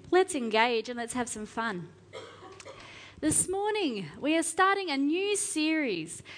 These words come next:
uh, called Encountering Jesus. And so, um, in this series, we're gonna be looking through the Gospel of John, uh, and we're gonna be,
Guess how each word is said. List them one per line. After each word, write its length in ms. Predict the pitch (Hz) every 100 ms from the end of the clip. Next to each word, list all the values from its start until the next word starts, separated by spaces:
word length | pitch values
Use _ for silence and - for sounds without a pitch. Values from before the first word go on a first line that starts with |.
| - -
uh, 60 | 254
called 280 | 277 285
Encountering 1040 | 269 233 - 277 285 302 302 294 254 233 196
Jesus. 680 | - 214 214 196 156 160 180
And 180 | 196
so, 320 | 190 262 254 247 - - - -
um, 300 | 247 247 247
in 180 | 339 349
this 180 | 302
series, 400 | - 359 359 339
we're 60 | 294
gonna 160 | 285 269
be 100 | 254
looking 360 | 269 302 285
through 180 | 277 240
the 100 | 214
Gospel 460 | 240 247 - 220 208
of 160 | 190
John, 400 | - 277 311 349 381 - - - - -
uh, 220 | 240 247
and 120 | 269
we're 100 | 302
gonna 180 | 339 349
be, 360 | 320 302 285